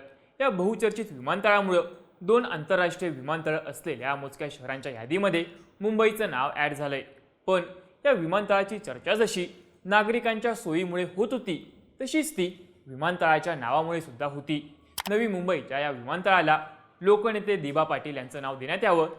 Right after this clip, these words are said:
ही मागणी चांगलीच गाजली. यासाठी आंदोलनं सुद्धा झाली. यानंतर उद्घाटनाच्या कार्यक्रमाच्या काही दिवस आधीच सरकारकडून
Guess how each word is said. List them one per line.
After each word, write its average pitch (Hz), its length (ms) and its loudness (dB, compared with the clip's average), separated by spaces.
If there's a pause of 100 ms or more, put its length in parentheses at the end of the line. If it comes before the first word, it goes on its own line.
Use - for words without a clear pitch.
(200)
ही 277 60 -4
मागणी 226 300 2
चांगलीच 147 400 -6
गाजली. 147 340 0 (400)
यासाठी 160 680 0 (160)
आंदोलनं 208 440 2
सुद्धा 143 260 -4
झाली. 147 320 -2 (460)
यानंतर 143 420 -2
उद्घाटनाच्या 143 640 -6
कार्यक्रमाच्या 139 680 -6
काही 156 240 -6
दिवस 160 240 -2
आधीच 196 400 -2 (260)
सरकारकडून 214 680 2